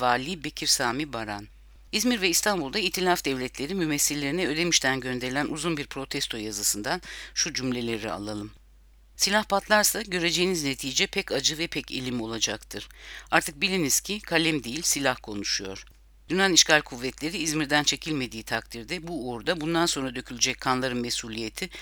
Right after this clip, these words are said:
sizlere ve temsil ettiğiniz milletlere ait olacaktır." Gene Ödemiş'te toplanan ilk gönüllülerin başına Ödemiş Jandarma Kumandanı Yüzbaşı Tahir Fethi geçmişti.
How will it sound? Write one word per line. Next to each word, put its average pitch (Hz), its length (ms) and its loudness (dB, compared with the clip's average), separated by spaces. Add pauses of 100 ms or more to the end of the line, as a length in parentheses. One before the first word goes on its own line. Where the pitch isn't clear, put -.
(180)
sizlere 151 460 0
ve 185 100 -4
temsil 147 380 0
ettiğiniz 131 420 -4
milletlere 123 520 -2
ait 101 320 -4
olacaktır." 101 720 -12 (560)
Gene 233 200 4
Ödemiş'te 185 440 0
toplanan 127 500 0
ilk - 200 -4
gönüllülerin 139 680 -2
başına 131 380 -2
Ödemiş 160 380 2
Jandarma 151 420 4
Kumandanı 123 440 -2
Yüzbaşı 135 420 -2
Tahir 139 320 0
Fethi 120 320 -8
geçmişti. - 600 -2